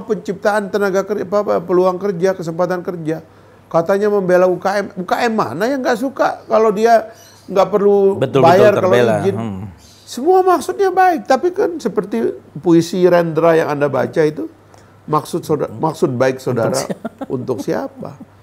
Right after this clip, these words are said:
Speaker 1: Anda berada di pihak yang mana? Ini nggak ada. Nah,
Speaker 2: Hmm.
Speaker 1: itu sebenarnya esensi dari satu proses di sekitar pemerintahan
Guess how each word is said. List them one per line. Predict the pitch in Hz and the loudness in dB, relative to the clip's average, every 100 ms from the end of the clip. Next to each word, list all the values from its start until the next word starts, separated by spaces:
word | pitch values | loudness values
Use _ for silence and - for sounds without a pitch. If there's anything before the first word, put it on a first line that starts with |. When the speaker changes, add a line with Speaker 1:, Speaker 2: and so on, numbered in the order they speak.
| 302 _ - - | -20 _ -20 -12
Speaker 1:
Anda | 127 135 | -6 -2
berada | 135 127 120 | 0 2 2
di | 117 | 2
pihak | 117 113 117 | 0 -4 -4
yang | 113 127 | -4 -6
mana? | 185 170 | -6 -6
Ini | 220 240 | -4 -2
nggak | 392 392 - - - | 0 0 0 -2 -8
ada. | 415 - 214 226 | -4 -4 -4 -10
Nah, | - 98 117 | -10 -4 -2
Speaker 2:
Hmm. | 156 | -2
Speaker 1:
itu | 320 | -2
sebenarnya | 220 160 139 127 120 - - - | 0 0 0 0 -4 -12 -20 -6
esensi | - 131 - 131 123 185 170 | 0 2 2 0 0 -4 0
dari | 120 113 | 2 0
satu | 127 110 | -2 -2
proses | 143 175 220 - 180 - | -2 -2 -2 -2 -4 -4
di | 123 113 | -8 -6
sekitar | - 101 107 101 | -6 -4 -4 -4
pemerintahan | 110 101 95 92 82 87 107 151 | -8 -8 -8 -10 -10 -6 -4 -6